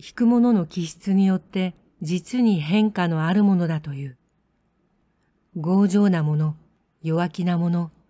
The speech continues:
性急、邪心、それぞれその道の者が聞けば、つる音によく現れるものだそうである。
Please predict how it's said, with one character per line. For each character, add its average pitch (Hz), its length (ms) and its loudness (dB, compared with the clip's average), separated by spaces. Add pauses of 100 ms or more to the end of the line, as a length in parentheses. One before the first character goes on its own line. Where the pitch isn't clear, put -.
(260)
性 175 360 -4
急、 180 340 -2 (360)
邪 156 240 -4
心、 185 380 0 (600)
そ - 200 -10
れ 170 140 -2
ぞ 180 160 -2
れ 165 120 -4
そ 156 180 -6
の 180 140 0
道 196 260 -2
の 202 100 2
者 208 240 4
が 185 160 0
聞 - 160 -20
け 190 120 -2
ば、 160 180 -6 (320)
つ - 200 -8
る 185 160 0
音 185 240 0
に 185 160 2
よ 208 120 2
く 190 140 -6
現 160 160 -2 (220)
れ 240 120 2
る 240 80 2
も 208 120 4
の 185 120 2
だ 165 120 -2
そ 160 180 -6
う 165 60 -4
で 147 140 -4
あ 147 80 -8
る。 131 140 -16